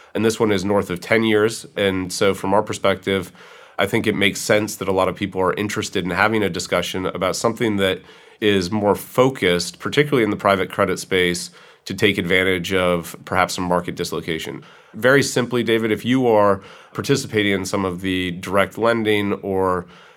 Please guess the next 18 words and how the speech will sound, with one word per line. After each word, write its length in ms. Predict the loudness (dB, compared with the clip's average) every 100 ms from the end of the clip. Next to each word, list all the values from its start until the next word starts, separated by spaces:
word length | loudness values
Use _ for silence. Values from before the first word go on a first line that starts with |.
| _ -4
primary 540 | 4 4 6 4 4
allocation 640 | 4 2 2 0 0 -2 -2
products, 520 | -2 0 -2 -4 -10
very 280 | 2 6 6
good 200 | 4 0
products. 420 | 4 6 6 4
I 60 | -2
think 240 | 0 -2
those 180 | 0 -2
are 60 | 0
products 360 | 4 4 2
that 80 | -2
are 120 | 0
around 360 | 4 4 4 2
and 120 | -2
here 180 | -2 -2
to 140 | -2 -6
stay. 480 | 0 2 2 0